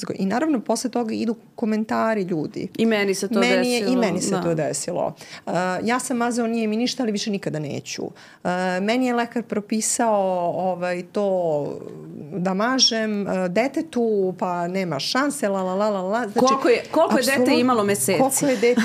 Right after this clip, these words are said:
Speaker 1: imalo meseci i
Speaker 2: Ne
Speaker 1: tako
Speaker 2: mogu da verujem,
Speaker 1: dalje,
Speaker 2: da.
Speaker 1: to ne mogu, to je strašno i tako
Speaker 2: Da.
Speaker 1: dalje. Znači, komentari su poprilično,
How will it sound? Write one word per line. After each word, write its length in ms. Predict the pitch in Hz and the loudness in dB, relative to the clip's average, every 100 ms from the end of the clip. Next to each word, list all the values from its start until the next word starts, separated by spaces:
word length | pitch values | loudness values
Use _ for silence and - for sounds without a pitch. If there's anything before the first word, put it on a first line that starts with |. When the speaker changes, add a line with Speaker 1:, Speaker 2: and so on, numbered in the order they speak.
| 233 | 2
Speaker 1:
imalo 300 | 233 233 208 | 0 0 0
meseci 480 | 196 196 240 247 175 | -2 -2 -2 2 4
i 80 | |
Speaker 2:
Ne 100 | 190 | 6
Speaker 1:
tako 100 | 196 | 6
Speaker 2:
mogu 220 | 196 185 180 | 4 4 2
da 100 | 170 | 4
verujem, 220 | 170 233 | 4 4
Speaker 1:
dalje, 240 | 254 226 | 2 0
Speaker 2:
da. 100 | 160 | 0
Speaker 1:
to 120 | 208 | 0
ne 220 | 196 190 185 | 0 0 -2
mogu, 220 | 165 151 | -2 -4
to 140 | 156 | -4
je 80 | 143 | -6
strašno 460 | - 233 247 - 196 | -2 0 0 -4 -2
i 40 | |
tako 160 | 208 160 | -2 0
Speaker 2:
Da. 60 | |
Speaker 1:
dalje. 240 | 175 220 233 | 0 0 0
Znači, 260 | 202 - | -2 -4
komentari 520 | - 175 180 190 285 | -2 -2 0 0 0
su 180 | 339 302 | 0 -4
poprilično, 840 | 220 202 214 202 - - 294 240 | -4 -4 -2 -2 -2 -2 0 0